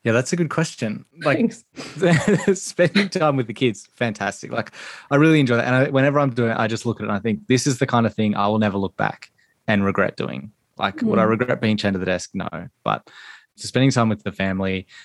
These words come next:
Speaker 1: But yeah, just those other little things that I just let go. Like, whether it's just seeing friends and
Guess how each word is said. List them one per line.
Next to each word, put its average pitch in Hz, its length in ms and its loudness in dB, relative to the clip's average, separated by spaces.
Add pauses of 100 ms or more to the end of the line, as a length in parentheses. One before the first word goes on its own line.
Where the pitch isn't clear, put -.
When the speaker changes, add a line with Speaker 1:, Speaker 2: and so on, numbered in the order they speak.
(100)
Speaker 1:
But 220 100 -2
yeah, 226 120 2
just 196 200 0
those 294 160 -4
other 143 160 0
little 160 240 4
things 143 340 2
that 113 100 0
I 113 120 2
just 127 420 -4
let 107 380 -2
go. 104 520 0
Like, 101 480 -2 (360)
whether 113 260 2
it's 113 140 0
just - 340 0 (140)
seeing 98 300 0
friends 92 440 0
and 90 220 -4